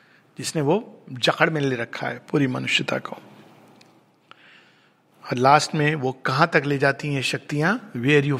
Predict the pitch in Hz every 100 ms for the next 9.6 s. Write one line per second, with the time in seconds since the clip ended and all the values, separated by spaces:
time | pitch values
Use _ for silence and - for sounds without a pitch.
0 | - 151 156 - 175 185 175 165 131 139
1 | 147 143 135 135 - 127 - 135 123 117
2 | 113 113 104 135 131 131 - 302 370 165
3 | - - 127 - - - - - - -
4 | - _ _ _ _ _ _ _ - -
5 | 226 302 302 285 269 254 254 202 196 240
6 | 240 220 - 196 233 226 202 147 123 -
7 | - - - _ _ - 226 277 262 208
8 | 247 240 190 202 185 - 175 226 220 196
9 | 190 190 190 196 165